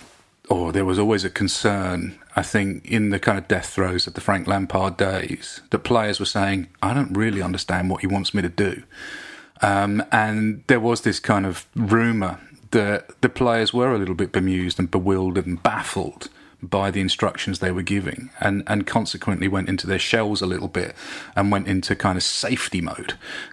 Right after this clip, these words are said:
uh, where they wouldn't express themselves or, or, or play bravely because they were terrified about making mistakes. Cal-, we know that Callum Hudson-Odoi is a player that likes to get on the front foot, that likes to take the game to the opposition. That's what's so exciting about him and Pulisic and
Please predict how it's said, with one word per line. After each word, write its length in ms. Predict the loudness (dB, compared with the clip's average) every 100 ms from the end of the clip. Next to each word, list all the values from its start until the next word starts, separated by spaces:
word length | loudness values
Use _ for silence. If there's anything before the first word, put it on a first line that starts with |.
| 0
uh, 400 | 2 4 2 2
where 220 | 2 2 2
they 160 | 2
wouldn't 400 | 2 2 2 -2 -8 _ _ _ _ -4
express 380 | -2 2 0 2
themselves 560 | 0 0 0 0 0 0
or, 260 | 0 0 0
or, 240 | 0 0 -2
or 160 | -2 0
play 260 | 0 0
bravely 640 | 2 2 2 2 0 -2
because 300 | 0 0 2
they 100 | 2
were 60 | 0
terrified 420 | 2 0 2 0
about 220 | 0 0 0
making 280 | -2 -2
mistakes. 600 | -4 0 0 -2 -6 -10 -12 -6
Cal-, 160 | -2 2
we 120 | 2
know 280 | 2 2 0
that 100 | -2
Callum 280 | -2 0 -2
Hudson-Odoi 540 | -2 -4 -2 0 0
is 100 | -2
a 20 |
player 240 | 0 0 0
that 60 |
likes 260 | -2 -2 -4
to 80 | -2
get 180 | -2 2
on 260 | 0 2 -2
the 60 |
front 380 | 0 0 -2 -2
foot, 260 | -2 -2 -6 -12 -10 -2
that 140 | 2
likes 320 | 2 0 -2
to 100 | -4
take 460 | -4 -4 -4 -4 -2
the 80 | 0
game 400 | 2 2 0 -2
to 100 | -2
the 140 | -2
opposition. 580 | -4 -4 -2 0 -2 -4
That's 220 | -4 -6
what's 140 | -8 -6
so 340 | -4 -4 -4
exciting 560 | -4 -4 -4 -4 -4 -4
about 220 | -6 -2
him 360 | 0 2 0
and 160 | -4 -4
Pulisic 720 | 0 0 0 -2 -4 -6
and 100 | -6